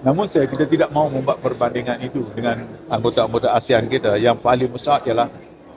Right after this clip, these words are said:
pengiktirafan oleh anggota-anggota asean kita terhadap kecemerlangan, uh, pendidikan tinggi Malaysia itu yang telah pun mencapai, uh, penarapan antarabangsa. Jadi itulah, ya, antara sebab kenapa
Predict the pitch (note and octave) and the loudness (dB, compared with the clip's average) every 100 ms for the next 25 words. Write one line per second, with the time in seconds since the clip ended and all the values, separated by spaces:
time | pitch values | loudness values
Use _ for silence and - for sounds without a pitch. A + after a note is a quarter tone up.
0 | - - C#3+ D3+ D#3 D3+ C#3+ - F3 F3+ | -20 -2 -2 0 2 4 4 2 0 0
1 | - B2+ C3 C3 - B2 B2 B2+ C#3+ - | -2 0 0 -2 -6 -6 -4 -4 -2 -2
2 | B2 B2+ B2 B2+ - - B2 A#2+ A#2+ - | -4 -4 -4 -6 -8 -4 -4 -4 -8 -6
3 | C#3 C3+ B2+ B2 A#2+ C#3 C3+ - - B2+ | -6 -4 -6 -4 0 2 2 0 -6 -2
4 | C#3+ B2+ B2+ B2+ C3+ D3+ D3 - - - | -2 0 2 2 2 -2 -4 -10 -18 -20
5 | - - - A#2+ A#2+ - B2 A#2+ A#2+ A#2 | -20 -14 0 2 2 2 0 2 -2 0
6 | C3+ B2+ B2 A#2 A#2+ A2+ A2 A2+ - G#2+ | 0 0 -2 -4 -4 -2 -2 -2 -2 -6
7 | G2 G2+ - - A2+ A2+ A#2+ B2 - - | -6 -12 -16 -6 -2 0 0 -2 -2 -8
8 | C3 C3 B2 A2 B2 A#2+ C#3 C#3 C#3+ - | -4 -2 -4 -2 -2 2 0 0 -4 -10
9 | - - - - A#2 A#2 B2 A#2 A#2+ A#2+ | -20 -20 -12 0 2 2 0 0 2 0
10 | C3+ B2 A2 A2+ G#2+ G#2+ G#2 F#2+ F2 E2+ | -2 -4 -2 -2 -2 -4 -6 -6 -8 -12
11 | - - A2 G#2 A2 - A#2+ A2+ - - | -20 -12 -6 -4 -4 -4 -2 -2 -4 -10
12 | - G#2 G#2+ G#2+ A2 - B2+ A#2+ - A2 | -6 -4 -4 -4 -4 -4 -2 -2 -4 -10
13 | G#2+ A#2+ C3 | -8 -8 -8